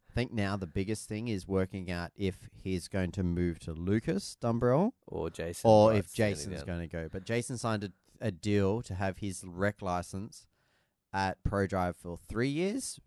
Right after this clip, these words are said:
Speaker 1: with the condition of him driving for two.
Speaker 2: Yeah.
Speaker 1: But I think they try and be like, "Oi, Jason, piss off."
Speaker 2: Yeah, it definitely, I feel like they're, um, I think they want him at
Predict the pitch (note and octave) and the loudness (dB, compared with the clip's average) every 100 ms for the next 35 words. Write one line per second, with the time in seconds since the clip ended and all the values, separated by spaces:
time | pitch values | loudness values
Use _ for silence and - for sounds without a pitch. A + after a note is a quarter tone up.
0 | _ G2+ F#2+ - F#2+ G2+ G2+ F2 G2 G2 | _ -4 -4 -4 -6 -6 -8 -6 -6 -2
1 | F#2+ F2 E2+ - - _ G#2 A#2 E3+ F3+ | -4 -4 -12 -16 -20 _ 0 2 2 -4
2 | - _ _ _ _ _ _ F#2 D2+ - | -12 _ _ _ _ _ _ -10 -10 -12
3 | _ _ _ _ _ - F2 E2 E2+ F2 | _ _ _ _ _ -8 -6 -6 -8 -8
4 | E2+ F2 F2 E2 E2+ - G#2+ F2+ G#2 G#2 | -8 -10 -10 -10 -14 -10 -10 -8 -6 -6
5 | - E2 - _ _ _ _ _ _ _ | -8 -14 -16 _ _ _ _ _ _ _
6 | _ - A#2 A2 F#2 - - _ _ A2+ | _ -6 -4 -4 -4 -8 -20 _ _ 0
7 | A2+ G2+ F#2 - G2 A2 A#2+ A#2 B2 A2+ | 2 4 4 0 -4 -2 0 0 -2 -2
8 | F#2+ - A#2 G#2 D2+ F2+ F#2 F#2+ F#2+ F2 | -2 0 0 2 0 0 0 2 0 -2
9 | E2+ F#2+ _ _ _ _ _ _ _ _ | -4 -8 _ _ _ _ _ _ _ _
10 | _ _ - G#2 A#2 A2 - G#2 G2 G2 | _ _ -10 -2 -2 -2 -4 -4 0 0
11 | G2 G2+ A2 - D#2+ F#2+ | 2 0 -2 -6 -4 -4